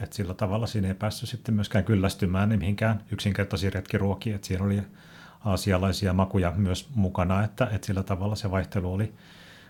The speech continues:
va-, va-, vaihtelu piti ikään kuin sitä, sitä niinku yllä sitä, sitä tota, halua, halua syödä ja,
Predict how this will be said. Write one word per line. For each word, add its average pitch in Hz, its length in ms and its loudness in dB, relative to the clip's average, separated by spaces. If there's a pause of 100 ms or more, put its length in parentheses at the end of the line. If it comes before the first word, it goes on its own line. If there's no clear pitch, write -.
(100)
va-, 110 220 2
va-, 107 140 4
vaihtelu 101 420 6
piti 98 420 -2
ikään 92 260 0
kuin 95 120 -2
sitä, 98 220 0 (680)
sitä 104 280 -2
niinku 101 340 4 (640)
yllä 110 420 8
sitä, 87 240 -2 (200)
sitä 92 240 -4
tota, 85 300 -4 (1600)
halua, 95 380 4
halua 104 280 8
syödä 95 380 6
ja, 95 200 2